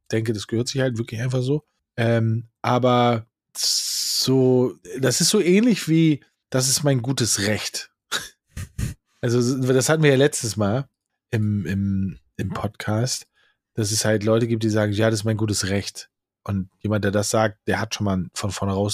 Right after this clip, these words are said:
von vornherein kein Recht. Äh, oder nicht Recht. Aber, und hier ist es halt genauso, das, das muss so sein oder das gehört sich so. Nö, muss nicht so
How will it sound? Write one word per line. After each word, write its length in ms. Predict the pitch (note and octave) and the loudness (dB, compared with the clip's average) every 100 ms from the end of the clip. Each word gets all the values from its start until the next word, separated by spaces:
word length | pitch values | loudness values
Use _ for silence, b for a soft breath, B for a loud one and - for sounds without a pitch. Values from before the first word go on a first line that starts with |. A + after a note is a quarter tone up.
| - _ | -6 _
von 240 | - G#2 | -6 -4
vornherein 420 | F#2 A2 G#2 A2 B2+ | -2 -2 0 0 0
kein 200 | - G2 | -4 -6
Recht. 280 | F#2 - _ _ _ | -6 -8 _ _ _
Äh, 100 | G2+ | -4
oder 180 | F#2+ F#2 | -2 -2
nicht 240 | F#2 - | -4 -4
Recht. 220 | F#2+ - _ | -6 -6 _
Aber, 220 | G#2 G#2+ B B B | -4 -4 B B B
und 100 | - | -4
hier 140 | G#2+ G3 | 2 2
ist 120 | F#3+ | 2
es 100 | A#3 | 2
halt 160 | A3 - | 0 2
genauso, 540 | C3 A#2+ D3 B2+ A2+ - | 2 2 4 2 0 -4
das, 280 | - A2+ - | -6 -4 -4
das 280 | - - - | -2 -2 -2
muss 460 | A2+ C#3 - - | 0 0 -2 -2
so 240 | - A2 G#2+ | 0 0 0
sein 340 | G2 G2 G2+ | 0 0 0
oder 180 | F#2+ G2+ | -2 -4
das 200 | F#2+ - | -4 -4
gehört 380 | - F#2+ C3+ C#3+ | -4 0 2 0
sich 120 | G#2 | -2
so. 100 | A2 | -2
Nö, 200 | A#2 D#3 | 2 2
muss 220 | C#3+ B2+ | 0 -2
nicht 140 | D#3 | -4
so 80 | - | -4